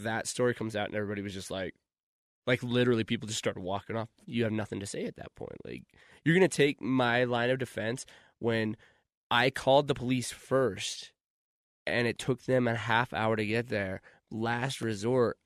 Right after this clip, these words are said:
I f-, I went and got the gun that was next to my bed, and I used it to fend off a would-be invasion of my home.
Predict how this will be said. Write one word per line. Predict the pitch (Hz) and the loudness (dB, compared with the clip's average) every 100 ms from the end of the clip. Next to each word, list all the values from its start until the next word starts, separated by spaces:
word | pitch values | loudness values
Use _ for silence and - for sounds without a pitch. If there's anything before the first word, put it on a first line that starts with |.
| - | -4
I | 123 123 | 0 -2
f-, | - - - - | -2 -10 -6 -2
I | 110 | 0
went | 117 - | 0 -2
and | 113 | -2
got | 113 107 | -2 -2
the | 104 | -4
gun | 107 120 127 | -2 -2 -2
that | - | -4
was | 101 | -6
next | 107 - | -6 -6
to | - | -10
my | 101 | -10
bed, | 92 101 120 92 | -8 -4 -4 -6
and | 98 | -8
I | 120 | -8
used | 104 104 | -8 -8
it | 95 | -10
to | - | -12
fend | - 98 98 | -10 -10 -8
off | 101 110 | -8 -6
a | - | -8
would-be | 101 104 107 104 110 - - - | -6 -6 -6 -8 -8 -10 -16 -8
invasion | 107 98 104 110 113 | -6 -6 -6 -4 -4
of | 98 | -4
my | 104 107 | -6 -8
home. | 110 - | -8 -8